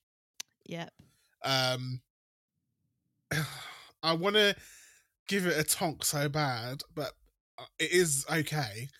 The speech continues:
Speaker 2: I really, really hate that the shoes are un-, exposed. I really, really hate that 'cause
Speaker 1: I
Speaker 2: it's n-,
Speaker 1: hate that length of dress.
Speaker 2: it's
Speaker 1: I hate it.
Speaker 2: stupid. It doesn't exist.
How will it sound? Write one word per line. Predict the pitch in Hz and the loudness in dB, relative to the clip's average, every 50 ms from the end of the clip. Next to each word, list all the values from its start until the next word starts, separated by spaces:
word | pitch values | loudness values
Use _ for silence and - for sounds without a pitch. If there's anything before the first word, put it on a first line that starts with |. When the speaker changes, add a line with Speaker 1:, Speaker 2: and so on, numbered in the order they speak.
| - _ _ - | -20 _ _ 0
Speaker 2:
I | 143 156 | 2 2
really, | 156 151 156 160 175 170 165 160 | 2 2 2 2 2 4 4 4
really | 151 151 143 139 | 2 2 2 0
hate | 123 131 151 - | -2 -4 -8 -10
that | - | -8
the | 131 127 | -8 -6
shoes | - - 135 131 123 113 | -6 -4 -6 -6 -8 -10
are | 110 | -12
un-, | 110 113 113 - _ | -14 -14 -16 -18 _
exposed. | - - - - 107 104 98 113 120 131 139 - - - | -14 -14 -12 -12 -12 -14 -14 -12 -12 -10 -10 -10 -10 -10
I | 127 131 131 | -10 -10 -8
really, | 127 131 120 117 | -8 -8 -8 -10
really | 110 107 104 - - | -12 -14 -16 -16 -16
hate | 101 - | -16 -14
that | 98 117 - | -16 -16 -16
'cause | - - 120 120 | -14 -14 -12 -10
Speaker 1:
I | - | -10
Speaker 2:
it's | 180 | -8
n-, | 123 | -6
Speaker 1:
hate | 214 220 226 247 | -4 -4 -4 -4
that | - 233 226 220 | -4 -6 -4 -4
length | 214 214 208 - | -4 -6 -6 -8
of | - 214 | -10 -8
dress. | - 254 277 302 254 175 - - | -6 -6 -6 -6 -6 -8 -6 -2
Speaker 2:
it's | 143 - - | 0 2 2
Speaker 1:
I | 247 | 2
hate | 285 311 - - | 2 2 2 0
it. | 202 185 - - - | 0 -2 -4 -4 -6
Speaker 2:
stupid. | - - 104 90 - | -6 -8 -8 -8 -10
It | - 135 | -8 -6
doesn't | 165 180 175 220 | -4 -4 -4 -6
exist. | 190 165 156 139 135 185 196 135 117 - - - - - - - | -6 -6 -6 -4 -4 -4 -4 -6 -4 -2 -2 0 0 -2 -4 -8